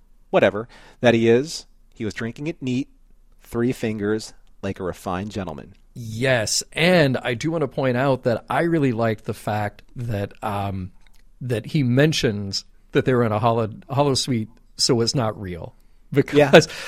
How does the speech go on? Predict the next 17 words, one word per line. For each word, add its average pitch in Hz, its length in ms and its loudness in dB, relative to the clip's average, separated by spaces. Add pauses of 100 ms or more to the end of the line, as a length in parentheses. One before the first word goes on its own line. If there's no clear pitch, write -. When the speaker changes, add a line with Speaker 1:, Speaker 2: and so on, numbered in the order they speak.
Speaker 2:
I - 40 4
mean, 190 160 12
uh, 190 180 8
first 214 280 6
of 202 80 4
all, 165 140 10
this 151 240 2
is 151 120 4
Speaker 1:
<laughs> - 0 -
Speaker 2:
self-awareness. 131 880 4
It's 131 200 -2
fun 123 380 2
anyway, 139 600 -2
but 151 380 4 (400)
Dean 156 200 0
Martin, 131 600 2 (100)
uh, 113 140 -4